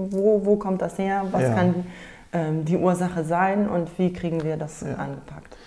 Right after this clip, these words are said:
Speaker 2: Nur ist ja so, dass wenn man jetzt, auch wenn man jetzt eine Idee bekommen hat, äh, das Problem ja nicht gleich gelöst ist.
Speaker 1: Nee.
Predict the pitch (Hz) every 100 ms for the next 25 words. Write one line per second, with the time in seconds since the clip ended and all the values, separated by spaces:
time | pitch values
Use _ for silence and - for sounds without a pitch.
0 | - 151 160 156 139 151 156 151 143 -
1 | - - - _ - 143 139 135 135 131
2 | 123 - - - - - - 143 135 131
3 | 135 131 - 127 165 143 131 123 160 185
4 | 160 160 160 - - - - - 139 135
5 | 139 - 147 123 123 131 156 160 147 139
6 | 131 135 127 120 117 120 127 127 - -
7 | - - 147